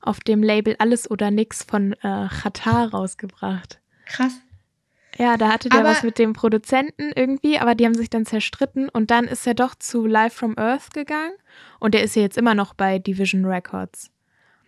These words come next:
Speaker 1: Also
Speaker 2: Krass.
Speaker 1: der ist auch
Speaker 2: Ähm,
Speaker 1: anders als diese großen Rapper, die immer so machohaft sind, die dann ihre eigenen Labels gründen. Der ist einfach,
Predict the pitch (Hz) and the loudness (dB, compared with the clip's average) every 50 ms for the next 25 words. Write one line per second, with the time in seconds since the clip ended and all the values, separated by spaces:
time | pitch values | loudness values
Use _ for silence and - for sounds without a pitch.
0 | _ _ _ _ - 196 196 180 202 196 190 _ _ _ - 254 - - 214 214 | _ _ _ _ -2 -2 -2 0 -2 -4 -4 _ _ _ -8 -4 0 2 4 6
1 | 214 214 - - 240 - - - - - - 254 254 269 269 254 269 294 320 339 | 4 4 2 0 -4 -4 -2 0 2 4 4 6 4 4 4 2 0 2 2 2
2 | 349 - - - 262 262 254 - - - 262 254 233 240 226 233 - 233 254 285 | 2 0 0 0 0 0 0 -2 -4 0 0 2 4 4 2 2 2 2 4 4
3 | 302 - - 277 254 247 262 277 277 - 311 277 240 254 247 247 - 247 254 269 | 2 2 -2 -2 0 2 2 2 0 0 -4 -4 -2 -2 -2 -2 -2 0 0 0
4 | 254 233 226 226 247 269 - - - 311 302 302 302 - - - - 311 311 330 | 2 2 2 0 0 0 -2 -4 -2 -2 0 0 -2 -2 -6 -10 -6 -6 -4 -4
5 | 370 - - _ _ - - - - - _ _ _ - 240 240 247 240 233 240 | -6 -8 -10 _ _ -20 -20 -20 -20 -20 _ _ _ 0 2 2 4 2 0 2
6 | 233 214 - - - 220 240 247 247 220 202 202 196 196 190 185 190 196 - - | 0 -2 -2 0 0 2 2 4 4 4 4 4 4 2 0 0 -2 -4 -6 -6
7 | - - 196 196 208 - 240 254 285 359 - 240 254 269 - - - 294 285 - | -8 -4 -4 -4 -2 -2 -4 -4 -4 -2 0 0 0 0 -2 -4 -6 -6 -4 -4
8 | 285 277 277 - | -6 -6 -6 -8